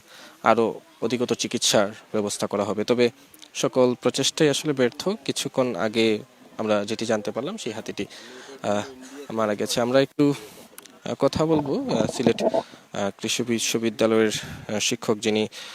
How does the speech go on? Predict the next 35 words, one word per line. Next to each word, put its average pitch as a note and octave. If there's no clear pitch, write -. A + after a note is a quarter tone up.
গতকাল A#2
থেকে D3+
আমরা C3+
আসলে B2
যাকে A#2
এখানে A2+
দেখছি, G#2
যিনি, G#2+
আহ, G#2
এখানে G#2+
আসলে, G#2
আহ, A2
কথা A#2+
বলছেন, A2+
আহ, -
বা G#2
এখানে G#2+
যে G#2+
হাতি A#2
যে A#2
চিকিৎসার B2
যে A2
বিষয়টি, G#2+
আহ, A2
ডক্টর, G#2+
আহ, A2
সুলতান A#2
আহমদ A#2
স্যারের A2
সাথে -
আমরা A2
একটু -
কথা A#2+
বলবো। G#2+
স্যার, -